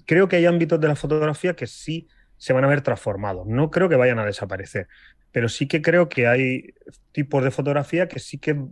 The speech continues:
se van a ir adaptando a, a una,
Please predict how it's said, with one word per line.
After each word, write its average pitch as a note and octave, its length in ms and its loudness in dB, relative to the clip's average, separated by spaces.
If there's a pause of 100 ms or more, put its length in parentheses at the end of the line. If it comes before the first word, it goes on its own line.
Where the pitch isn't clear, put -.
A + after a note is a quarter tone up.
se - 180 -4
van B2 160 2
a C3 60 2
ir C3 100 2
adaptando B2+ 640 0 (460)
a, G2+ 440 0 (100)
a A2+ 140 -2
una, C#3+ 400 2